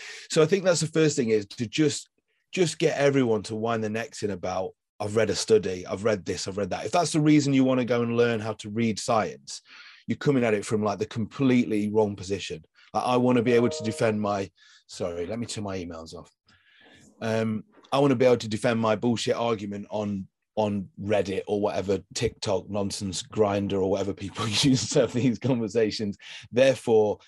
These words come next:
"Chris, teach me how to read a paper." No, go away. This is, this isn't for you. Get lost. You're not my sort of person. So let's say then, what, what would be an appropriate reason to start thinking about science? And I think this is where Joe was kind of coming from, is just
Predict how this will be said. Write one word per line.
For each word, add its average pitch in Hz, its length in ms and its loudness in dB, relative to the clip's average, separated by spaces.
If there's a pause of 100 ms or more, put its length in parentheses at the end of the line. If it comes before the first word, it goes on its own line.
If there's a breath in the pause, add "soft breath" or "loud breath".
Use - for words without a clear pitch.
(120 soft breath)
"Chris, 120 260 2
teach 117 320 -4
me 113 60 -2
how 104 80 0
to 104 120 -10
read 101 140 0
a 92 40 -4
paper." 92 380 -4
No, 107 240 2
go 101 200 2
away. 95 240 0
This 95 180 -8
is, 104 100 -8
this 101 200 -4
isn't 95 240 -6
for - 100 -8
you. 92 140 -2
Get 90 200 -4
lost. 92 380 -8
You're 101 140 -6
not 98 160 -6
my 92 100 -4
sort 85 240 -6
of - 80 -16
person. 87 380 -6 (760 loud breath)
So 147 200 4
let's 156 240 4
say 147 180 4
then, 131 300 4 (160)
what, 143 260 4
what 156 200 4
would 151 120 4
be 143 140 4
an 135 60 4
appropriate 123 640 -2
reason 107 340 -6
to 87 40 -12
start 95 280 -6
thinking 92 260 -8
about 85 300 -10
science? 85 420 -10
And 110 80 -2
I 110 60 -2
think 120 180 0
this - 140 -6
is 101 100 -2
where 101 220 2
Joe 107 220 2
was 95 160 -4
kind 98 200 -10
of 90 60 -10
coming 104 260 -6
from, 80 300 -12 (580 soft breath)
is 135 140 2
just 165 280 -2